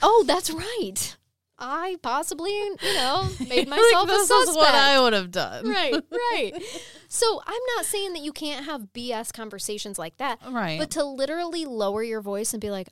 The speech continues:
Speaker 1: "I know how to commit the perfect murder."
Speaker 2: So shady.
Speaker 1: You cut him up.
Speaker 2: Or if you came
Speaker 1: You
Speaker 2: to me and you were
Speaker 1: boil 'em.
Speaker 2: like,
Speaker 1: Then throw away their meat. Um,
Speaker 2: Yeah.
Speaker 1: okay,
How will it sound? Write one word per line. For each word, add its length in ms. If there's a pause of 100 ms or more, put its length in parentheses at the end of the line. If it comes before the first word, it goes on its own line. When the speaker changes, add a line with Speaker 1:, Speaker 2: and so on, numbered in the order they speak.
(120)
Speaker 1:
"I 180
know 220
how 220
to 100
commit 380
the 100
perfect 500
murder." 220
Speaker 2:
So 340
shady. 640
Speaker 1:
You 200
cut 260
him 180
up. 120
Speaker 2:
Or 180
if 140
you 100
came 280
Speaker 1:
You 40
Speaker 2:
to 60
me 140
and 100
you 60
were 60
Speaker 1:
boil 120
'em. 100
Speaker 2:
like, 380 (260)
Speaker 1:
Then 160
throw 480
away 400
their 240
meat. 560 (960)
Um, 380 (720)
Speaker 2:
Yeah. 180
Speaker 1:
okay, 120